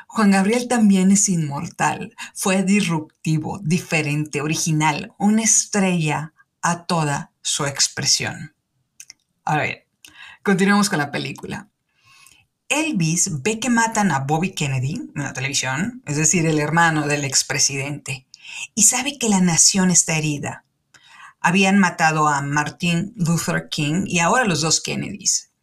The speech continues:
Este hecho hace que Elvis regrese a un programa especial de Navidad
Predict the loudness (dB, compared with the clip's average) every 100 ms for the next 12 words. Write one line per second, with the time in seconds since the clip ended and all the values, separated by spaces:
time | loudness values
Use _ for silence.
0 | _ -20 -20 -20 _ -4 -2 0 0 0
1 | 0 -4 -6 -2 4 4 4 -4 0 2
2 | 2 2 0 0 0 0 0 2 0 2
3 | 2 0 0 2 2 2 2 2 2 0
4 | 0 -2 0 -2 -2 -2 0 -2 -4